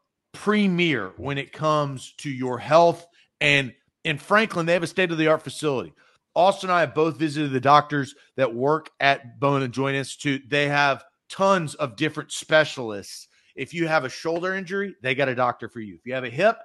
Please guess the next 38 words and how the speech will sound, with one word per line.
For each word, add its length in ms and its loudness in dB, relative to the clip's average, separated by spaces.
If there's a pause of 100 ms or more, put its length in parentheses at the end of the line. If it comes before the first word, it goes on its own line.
(120)
they 60 -6
have 100 -4
a 60 -12
doctor 340 -4
for 140 -12
you. 160 -10 (120)
A 100 0
knee, 480 -4
an 180 -6
ankle, 560 -4 (340)
they 200 4
have 180 4
you 100 -6
covered. 460 0 (320)
Don't 260 -2
fumble 320 -2
on 160 0
your 140 0
recovery. 540 0 (100)
Everybody, 640 4 (280)
whether 220 -4
you've, 260 -8
you 320 -8
know, 120 -6
we 120 -4
get 240 0
older 440 6
and 180 0
things 640 -4
get 160 0
out 180 10
of 120 4
whack. 400 4
It 120 -18
just 280 -10
happens, 580 -2
right? 300 0 (280)
Yep. 300 2